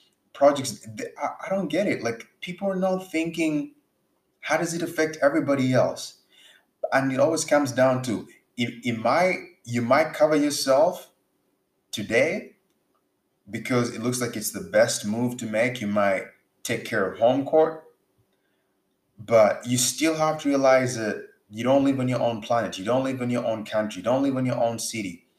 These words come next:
There's other people who are connected to you, and somehow their problems are going to find their way to you. You're gonna see them on the news. You're gonna run into them, and it affects you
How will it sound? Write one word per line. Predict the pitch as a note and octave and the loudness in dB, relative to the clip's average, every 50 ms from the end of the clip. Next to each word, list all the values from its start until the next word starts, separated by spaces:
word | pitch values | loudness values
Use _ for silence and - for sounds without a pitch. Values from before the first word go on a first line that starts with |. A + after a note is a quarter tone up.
| _ _ - - | _ _ -20 -10
There's | G#2 G#2+ G#2 G#2+ - - - | -6 -4 -4 -4 -4 0 4
other | A#2+ C3 D3 - - | 4 6 6 4 2
people | - D4 C#4+ - - - | 0 -4 -2 -2 -2 -2
who | - - | -2 -2
are | A#2 A2+ - - | -2 -2 -4 -4
connected | G#2+ G#2 A2 A2 G#2+ - G2+ F2+ - | -4 -4 -4 -4 -4 -8 -12 -12 -12
to | - G2+ | -12 -8
you, | G2 G#2+ A2 G2+ - - - _ _ _ _ _ _ _ _ - | -6 -4 -4 -4 -4 -6 -12 _ _ _ _ _ _ _ _ 0
and | G#2 G#2+ G#2 G2+ G2 F2+ | 2 2 2 2 0 -2
somehow | - - - - - C#3+ E3 E3 D#3 C#3+ C3+ B2+ A#2 A#2+ | -2 -2 0 2 4 2 2 2 2 4 4 4 4 2
their | A#2 A#2 A#2 A2+ - | 2 2 2 2 0
problems | - - - B2 B2 B2 A#2+ G2 F#2+ F#2 F#2 F#2 - - | -8 -4 0 2 4 4 2 0 -4 -6 -8 -10 -6 0
are | G2 G2 F#2+ F#2+ F#2+ F#2 F#2+ - _ | 2 2 2 2 -2 -10 -14 -18 _
going | - B2+ C3 C#3+ D#3 E3 E3+ F3 E3+ E3+ E3+ | -6 0 2 2 2 2 0 -2 -6 -8 -8
to | - D#3+ | -10 -10
find | D3+ - - - D3 D3 C#3+ C#3+ C#3+ C#3+ C3+ B2+ | -10 -10 -8 -2 0 2 2 2 2 0 -2 -2
their | C3 C3 C3 C3 | -2 -2 -2 0
way | B2+ B2 B2 B2 A#2 G#2+ G2 F#2 - - _ _ _ _ _ - | 0 0 0 0 0 -2 -2 -4 -6 -12 _ _ _ _ _ -10
to | - G2+ | -8 -6
you. | G2 G#2 A2 G#2 F#2+ E2 - - _ _ _ _ _ _ _ | -4 -4 -2 -2 -4 -4 -6 -14 _ _ _ _ _ _ _
You're | - F#2 G2 | -16 -8 -6
gonna | G2+ F#2+ | -6 -4
see | F#2 - - B2 | -2 -2 -2 0
them | B2 A#2 A#2 | -2 0 0
on | A2 G#2 | 0 0
the | G2+ F#2 | -2 -2
news. | F#2+ G#2 B2+ D3 D#3 E3 E3 D#3 D3+ - - _ _ - | -2 -2 0 0 0 0 -2 -4 -8 -10 -14 _ _ -10
You're | - G#2+ G2+ | -8 -4 -2
gonna | G#2+ G2 F2+ F2 | -2 0 -2 -2
run | - G#2 A#2+ C3 D3 D#4 | 2 2 2 4 2 2
into | D4+ D#4 - - - | -2 -4 -4 -4 -4
them, | D4 - D4+ D4+ D4 - - C#4+ - _ _ _ _ _ _ _ _ - | 0 2 2 2 2 2 -2 -8 -14 _ _ _ _ _ _ _ _ -2
and | A#2+ C3+ C#3+ | -2 0 0
it | D3 B2+ | 0 -2
affects | A2+ G2+ - - - F2+ F2+ - - - - | -2 -4 -4 -8 -8 -8 -6 -6 -6 -4 -4
you | B2+ | -4